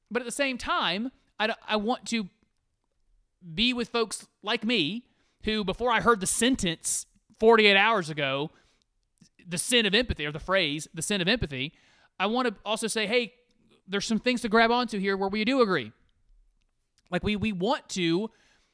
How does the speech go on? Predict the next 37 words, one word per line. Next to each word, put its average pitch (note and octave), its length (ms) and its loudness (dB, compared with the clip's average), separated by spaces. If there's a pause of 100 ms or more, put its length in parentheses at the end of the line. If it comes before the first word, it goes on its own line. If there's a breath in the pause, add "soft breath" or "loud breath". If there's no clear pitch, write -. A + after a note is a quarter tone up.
(140)
be G3 160 -2
at F3+ 100 -6
least G#3 200 -8
a G#3 60 -8
compassionate G#3+ 880 2
people, A3 340 -6
feel A3+ 460 4
for G3 600 0
others, D#3 440 0
and F#3 160 -2
then G3 120 0
be G3 100 -4
discerning F3+ 960 -2
about E3 260 0
how F3 180 4
we F3 160 -2
affirm A#3 500 -2
the G#3 60 -4
feelings D#3 320 -6
of C#3 100 -6
others, D3 260 -2 (320 soft breath)
and F#3+ 80 -2
particularly A#3 520 -4
how F#3+ 100 0
Joe F3+ 260 2
Rig-, F3+ 300 0 (100)
Rigney F3+ 300 2
said C4 220 4
it A#3 100 0
there, D3+ 280 -2 (400 soft breath)
that G#3 140 4
in C4+ 200 2
discussion, A3 760 0 (260 soft breath)
we A3 240 0
don't A#3 380 0
just G3+ 380 0
say, A3+ 360 2